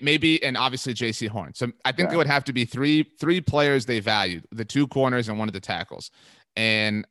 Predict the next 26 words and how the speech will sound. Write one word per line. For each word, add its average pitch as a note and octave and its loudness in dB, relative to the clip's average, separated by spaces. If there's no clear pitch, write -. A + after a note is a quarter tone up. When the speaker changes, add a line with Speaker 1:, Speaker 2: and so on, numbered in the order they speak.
Speaker 1:
I A#2 0
think C3 -2
when B2+ 0
you're A#2+ 0
considering C3+ 0
places C3 -2
they A2 -2
could G#2+ -6
trade G2+ -4
back B2+ 0
to, F#2 -6
a A2+ -2
lot B2+ 4
of A#2 0
it A2+ -2
depends A2 -2
on, G#2 -2
on G#2+ -2
what A2 -4
quarterbacks G#2+ -2
are F#2 -8
left, F2 -12
how A2 0
many A#2+ 0
quarterbacks F#2+ -8
are G1+ -14